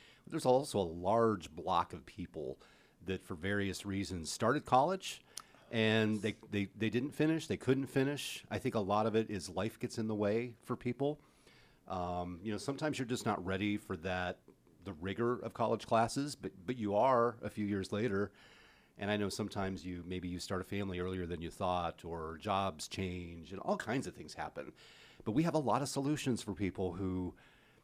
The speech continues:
you know, who want to pursue that degree, finish that degree that they started.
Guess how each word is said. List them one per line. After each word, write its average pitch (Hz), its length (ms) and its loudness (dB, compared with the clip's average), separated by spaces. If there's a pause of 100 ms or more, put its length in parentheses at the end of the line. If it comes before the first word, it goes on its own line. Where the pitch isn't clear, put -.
(140)
you 107 100 2
know, 101 200 2
who 117 160 4
want 135 320 -2
to 104 360 4 (220)
pursue 135 380 0
that 107 200 0
degree, 98 380 -4
finish 156 460 0
that 98 140 -2
degree 107 260 -2
that 110 140 -8
they 113 100 -6
started. 135 460 -8